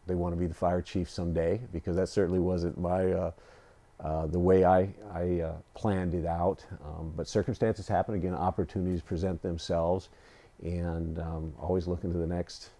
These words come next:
you know, new thing. It just kinda happened. The music stopped, and then all the seats were taken, and I was left standing there. But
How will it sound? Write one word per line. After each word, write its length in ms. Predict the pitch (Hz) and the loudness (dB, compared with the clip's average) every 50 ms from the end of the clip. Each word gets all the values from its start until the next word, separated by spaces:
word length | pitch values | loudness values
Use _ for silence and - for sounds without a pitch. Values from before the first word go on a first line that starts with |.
| - - - | -20 -14 -10
you 80 | 85 | -8
know, 140 | 85 82 82 80 | -6 -6 -6 -4
new 280 | 85 90 101 98 92 | 0 2 4 4 2
thing. 380 | 87 - - 101 101 98 92 92 | 2 0 2 2 4 4 4 2
It 120 | 92 82 | 0 0
just 520 | - 90 90 90 85 - - - - - _ | 0 -2 -2 -2 -2 -8 -16 -20 -20 -20 _
kinda 200 | - 92 90 92 | -8 -6 -4 -2
happened. 200 | 95 104 90 82 | 0 0 2 2
The 40 | 98 | 4
music 300 | 101 117 131 127 139 135 | 8 8 8 8 8 4
stopped, 420 | - - - 120 117 135 139 - | 2 6 8 8 10 8 8 4
and 80 | 107 95 | 2 0
then 60 | 98 95 92 87 | 0 0 2 2
all 140 | 90 107 113 | 4 4 4
the 80 | 107 | 4
seats 240 | - - 123 113 - | 4 2 2 2 2
were 100 | - 98 | 0 -2
taken, 380 | - - 117 110 104 - 117 101 | 2 4 4 4 6 4 4 4
and 240 | 98 92 90 85 80 - - - | 4 2 2 0 -2 -6 -10 -4
I 80 | - 95 | -2 0
was 220 | 98 98 90 - | 0 0 0 0
left 180 | 98 98 98 - | 0 -2 -2 -2
standing 400 | - - 90 87 90 92 90 90 | -4 -4 -2 -2 0 -2 -2 -2
there. 160 | 87 87 90 | -2 -2 -2
But 200 | 82 87 85 82 | -2 -2 -4 -4